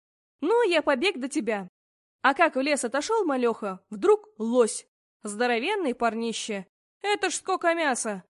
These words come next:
Думаю, да и стрелю. А он всё за деревьями. Я за ним. А он отходит не спеша, но не убегает. Водил он меня, водил, а потом раз, в сторону сиганул, и нету его. А я гляжу,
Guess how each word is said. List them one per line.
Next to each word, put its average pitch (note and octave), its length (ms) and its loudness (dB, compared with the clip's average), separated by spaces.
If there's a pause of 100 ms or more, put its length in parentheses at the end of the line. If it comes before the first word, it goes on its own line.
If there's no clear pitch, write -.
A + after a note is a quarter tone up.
(160)
Думаю, F#4 600 0 (100)
да A#3+ 280 -2
и D#4+ 40 -4
стрелю. G#3 540 -6 (400)
А A3+ 200 4
он G#4+ 200 4
всё F#4 240 -2
за E4 100 -2
деревьями. A#3 640 -2 (480)
Я A#3+ 320 2
за F4 140 -2
ним. A#3 300 -2 (400)
А A3+ 200 2
он F4+ 160 2
отходит D#4+ 440 0
не B3 120 -2
спеша, A#3 600 -6
но A3 240 -4
не C#4+ 120 -2
убегает. C4+ 680 -2 (380)
Водил A3 460 -2
он F#4+ 160 2
меня, E4 360 -2
водил, G#3+ 540 -4 (120)
а G#3 100 -6
потом C4+ 300 0
раз, G#4+ 400 0
в - 80 -14
сторону C4+ 380 0
сиганул, A#3 560 -2 (140)
и F#4 120 4
нету B3 260 0
его. G#3 340 -6 (280)
А A3 140 -6
я C#4 160 4
гляжу, C#4+ 500 -4